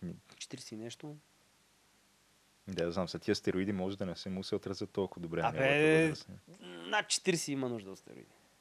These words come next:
Speaker 2: Е, хубаво, но т-, сега според мен е, плюс това той вероятно е и по-скъпо платен Мадс Микелсен от, а,
Speaker 1: Се, така
Speaker 2: Хенри.
Speaker 1: ли
Speaker 2: Ами
Speaker 1: мислиш?
Speaker 2: да, я знам.
Speaker 1: От Супермен?
Speaker 2: Е, Супермен, той освен Супермен, какво друго е играл?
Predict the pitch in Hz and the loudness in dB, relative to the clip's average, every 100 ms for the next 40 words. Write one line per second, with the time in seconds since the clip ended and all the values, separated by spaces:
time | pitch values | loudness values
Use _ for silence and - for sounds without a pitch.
0 | - 107 104 127 151 110 117 117 113 - | 2 4 8 10 10 10 12 12 10 4
1 | _ _ - - 104 101 - 98 95 113 | _ _ -12 6 8 8 6 6 8 8
2 | 123 113 120 - 120 113 117 - 110 107 | 8 8 6 4 2 6 6 10 8 10
3 | 98 101 - 98 - 98 - 101 - 85 | 12 12 10 2 4 0 2 0 4 2
4 | 80 90 87 78 - 82 80 - 80 80 | 4 0 2 0 -2 -6 -6 -6 -6 -8
5 | 76 - 85 78 76 76 - 123 - 82 | -10 -6 -4 -2 -2 -2 2 0 2 2
6 | 127 131 180 202 170 101 123 131 95 - | 4 6 4 4 2 2 0 0 -4 -6
7 | 120 147 165 196 165 110 107 98 - 113 | -8 -2 6 6 6 2 0 -2 -2 4
8 | 117 113 120 113 110 104 - 101 92 104 | 4 6 2 4 4 6 4 -2 2 2
9 | 95 95 98 92 90 80 80 | 2 0 -2 0 2 2 0